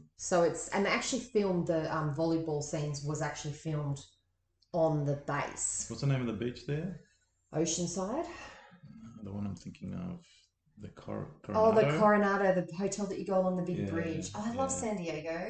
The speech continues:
Speaker 2: Yeah, San Diego.
Speaker 1: Always thought we could live there. It's such a nice place.
Speaker 2: Yeah, I do like it there. We were, we were actually planning on going back.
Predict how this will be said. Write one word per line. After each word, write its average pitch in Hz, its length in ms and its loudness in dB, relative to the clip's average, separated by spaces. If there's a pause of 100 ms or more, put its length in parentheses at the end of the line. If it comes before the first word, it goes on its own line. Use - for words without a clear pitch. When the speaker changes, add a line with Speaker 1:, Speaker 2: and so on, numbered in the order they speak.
(120)
Speaker 2:
Yeah, 92 160 -4
San 104 220 -6
Diego. 92 280 -6
Speaker 1:
Always 233 260 4
thought 240 160 6
we 196 80 -4
could 175 160 -6
live 170 200 -6
there. 156 320 -6
It's - 160 -14
such 196 220 -14
a 180 40 -2
nice 151 460 -4
place. 139 520 -6
Speaker 2:
Yeah, 90 300 -4
I 95 60 -6
do 101 260 -2
like 85 180 -10
it - 140 -16
there. 90 180 -14 (600)
We 156 140 0
were, 185 80 2
we 165 240 4
were 208 80 2
actually - 240 -2
planning 143 280 2
on 131 100 0
going 123 240 -2
back. 135 220 0